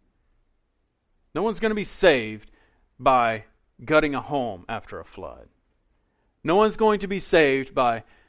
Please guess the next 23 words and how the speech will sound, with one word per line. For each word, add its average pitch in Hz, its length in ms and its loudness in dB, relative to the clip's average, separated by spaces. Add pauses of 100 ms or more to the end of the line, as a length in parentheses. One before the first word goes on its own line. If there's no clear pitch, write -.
(140)
developing 147 460 2
a - 20 -8
strategy 135 640 -2
to 117 240 -12 (320)
bring 139 280 -4 (220)
medical 135 420 -2
volunteers 120 760 -2
into 120 440 -10 (1000)
refugee 123 760 -4
areas. 90 680 -12 (2500)
All 170 180 6
of 175 80 -2
these 170 180 -2
things 147 240 -6
simply 135 280 -8
provide 117 340 -8
the 104 60 -14
platform 127 580 -8
for 131 240 -6
us 120 160 -6
to 123 100 -16
do 120 140 -10
what? 92 240 -14